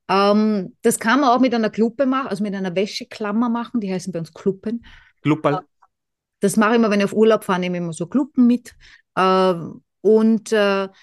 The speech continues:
Speaker 1: aber wenn einen das Piepsen stört und man will überhaupt nicht, ja, ich meine, erstens kann man Stecker kaufen, aber es gibt, äh, für Hunde, äh,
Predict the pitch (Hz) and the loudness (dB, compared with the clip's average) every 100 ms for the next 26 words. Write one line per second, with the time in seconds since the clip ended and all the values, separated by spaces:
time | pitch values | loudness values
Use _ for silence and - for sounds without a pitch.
0 | - - - 208 233 240 240 226 220 202 | -20 -18 -2 0 2 0 0 0 -2 -4
1 | - 254 - 233 - 180 175 185 175 226 | -4 -4 -4 -6 -2 -2 -2 -6 -2 -2
2 | 233 185 190 170 - - 180 170 - - | -2 -4 -2 -2 -4 -6 -6 -6 -8 -4
3 | 170 175 170 180 196 - 190 170 160 151 | -2 -2 -4 -6 -6 -6 -4 -4 -6 -6
4 | 165 - 143 160 226 - 156 190 - 185 | -8 -6 -4 -4 -6 -2 -2 0 -2 -6
5 | - 208 - 170 170 175 185 185 339 370 | -8 -10 -8 -4 -4 0 0 4 4 6
6 | 196 302 - - _ _ _ - 202 202 | 4 4 -2 -20 _ _ _ -4 0 4
7 | 202 | 2